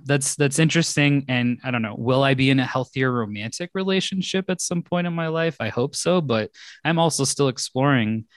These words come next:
am I monogamous? Am I non-monogamous? What would that look like? What would my ideal scenario be? But right now I'm not even dating, 'cause I'm like, I got a lot to figure out now that I've learned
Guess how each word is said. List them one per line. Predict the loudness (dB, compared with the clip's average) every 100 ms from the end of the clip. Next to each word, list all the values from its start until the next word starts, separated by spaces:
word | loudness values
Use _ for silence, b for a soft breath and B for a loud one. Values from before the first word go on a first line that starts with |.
| b b _ _
am | -4
I | -2 0
monogamous? | 0 2 2 2 2 4 2 -2 -8
Am | -8
I | -6
non-monogamous? | -2 0 2 2 2 2 4 2 2
What | -4
would | -6 -6
that | 0
look | 0 2
like? | 0 0 0
What |
would | -4 -4
my | -4 -2
ideal | -4 -4 -4
scenario | -2 0 2 4 4
be? | 2 2 2 2 -2 -8 -8
But | -6 -4 0
right | 2
now | 4 4
I'm | 4
not | 4
even | 2 -2
dating, | -4 -6 -4 -6
'cause | -6 -4
I'm | -2
like, | -2 -6 -12 -18 _ b b b b b -2
I |
got | 0 2
a | 2
lot | 2 2 0
to | -2
figure | 0 0 0
out | 0 0
now | -2 -2
that | 0
I've | -2 -2
learned | 0 2 2 -2 -4